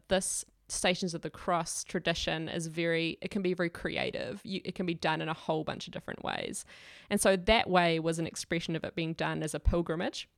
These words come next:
but there are other ways as well in which it can be done. Art exhibitions or in a church liturgy, uh, where the, where the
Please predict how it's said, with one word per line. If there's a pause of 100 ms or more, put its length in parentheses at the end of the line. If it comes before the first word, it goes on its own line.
(100)
but
there
are
other
ways
as
well
in
which
it
can
be
done. (320)
Art
exhibitions (300)
or (140)
in
a
church
liturgy, (320)
uh,
where
the,
where
the